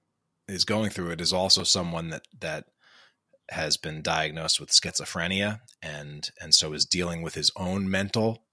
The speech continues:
um, um, decline and, uh, uh, or his own, you know, issues that he's trying to, to control while also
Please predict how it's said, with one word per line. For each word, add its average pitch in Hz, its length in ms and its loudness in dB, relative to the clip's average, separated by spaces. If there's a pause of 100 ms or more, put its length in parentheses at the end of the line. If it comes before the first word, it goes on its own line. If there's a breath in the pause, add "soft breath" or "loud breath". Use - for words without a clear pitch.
(640 soft breath)
um, 92 600 -2 (340)
um, 92 540 -4 (160)
decline 101 800 0
and, 82 680 -4 (240)
uh, 82 340 -8 (120)
uh, 85 340 -8
or 85 140 -6
his 82 140 -2
own, 85 400 -4
you 85 160 -8
know, 82 160 -6
issues 95 420 0
that 85 100 -6
he's 87 120 0
trying 92 300 0
to, 92 80 -4
to 95 200 -4
control 92 480 -2
while 82 320 2
also 87 640 4